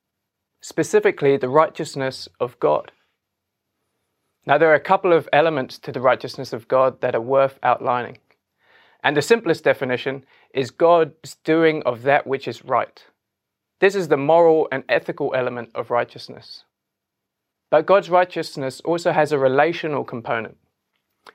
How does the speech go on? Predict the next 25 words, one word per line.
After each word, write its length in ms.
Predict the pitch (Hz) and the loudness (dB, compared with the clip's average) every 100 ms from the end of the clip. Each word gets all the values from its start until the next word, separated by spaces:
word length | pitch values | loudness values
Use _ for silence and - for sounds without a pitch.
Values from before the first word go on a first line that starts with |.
| _ 147 | _ -2
New 140 | 175 | 0
Testament 480 | 175 196 190 165 147 | 2 0 0 -4 0
expert 460 | 156 - 143 120 | 0 0 -2 0
Douglas 380 | 151 147 139 - | 0 0 -2 -4
Moo 260 | 143 147 123 _ _ _ | -2 -2 -2 _ _ _
defines 460 | 143 - 151 156 151 | -10 -2 0 2 -2
the 100 | 127 | 0
righteousness 600 | 143 147 - - 147 - | 2 2 -2 -8 -8 -6
of 160 | 123 | -4
God 320 | - 120 113 - _ _ _ _ | 0 2 2 -4 _ _ _ _
as 180 | - 139 | -2 2
the 100 | 147 | 0
process 720 | - - 180 185 - 131 - | -2 2 2 2 2 0 -2
by 240 | - 127 131 | -2 2 4
which 320 | 139 143 - | 2 -2 -2
God 240 | 147 143 - | 2 2 2
acts 360 | 135 - - - | -2 -2 -8 -12
to 100 | - | -6
put 320 | - 156 - | -4 -4 -4
people 380 | 147 - 127 - | -6 -2 -4 -4
in 180 | 123 117 | -8 0
right 240 | 127 127 | 0 2
relationship 680 | 123 123 127 - 117 123 - | -2 0 -2 -6 -8 -8 -8
with 200 | 120 120 | -8 -8
himself. 680 | 127 110 - 123 120 _ | -8 -10 -4 -4 -6 _